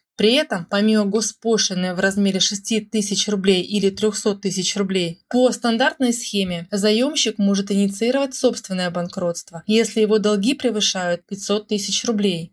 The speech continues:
К тому же он может доказать в суде неспособность их обслуживать. При этом, помимо госпошлины в размере шести тысяч или трехсот рублей, потенциальному банкроту нужно оплатить работу финансового управляющего.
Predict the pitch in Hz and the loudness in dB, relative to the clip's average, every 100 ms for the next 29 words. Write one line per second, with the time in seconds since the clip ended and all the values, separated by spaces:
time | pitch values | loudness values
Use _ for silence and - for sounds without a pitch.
0 | _ - 214 214 285 285 208 - 214 226 | _ 0 2 4 2 2 -2 -2 0 2
1 | 240 247 247 233 240 233 214 196 - 202 | 2 2 2 0 0 0 0 -2 -6 -4
2 | 180 240 254 247 208 196 202 190 208 208 | 0 0 0 -2 -2 -2 -4 -2 0 2
3 | 220 214 196 220 - 247 220 175 165 - | 0 0 -4 -4 -2 0 0 -2 -4 2
4 | 208 233 277 214 170 - 202 226 220 214 | 4 4 2 -2 -6 -2 0 2 2 0
5 | 202 233 - - 240 214 - 190 185 175 | 0 -2 -4 -4 -2 0 0 -2 -2 -2
6 | 190 196 196 202 196 202 214 - 226 226 | -2 0 2 2 2 2 0 -2 -4 0
7 | 226 208 196 - 220 208 196 - 208 214 | 0 0 -2 -2 0 2 2 0 -2 0
8 | - 214 196 185 196 269 285 - - 196 | 0 0 0 0 0 0 -2 -8 -8 -2
9 | 214 202 226 208 202 196 196 202 196 233 | 0 2 2 2 2 2 2 0 2 0
10 | 285 - 175 - 185 226 226 220 208 202 | -2 -2 -6 -4 -2 0 0 -2 0 -2
11 | 202 226 202 185 208 254 233 - 180 185 | -2 -2 -2 0 -2 -2 -4 -2 -2 -2
12 | 196 196 196 196 220 233 202 175 - 175 | -2 -2 -2 0 0 2 0 0 -4 -6
13 | 175 | -16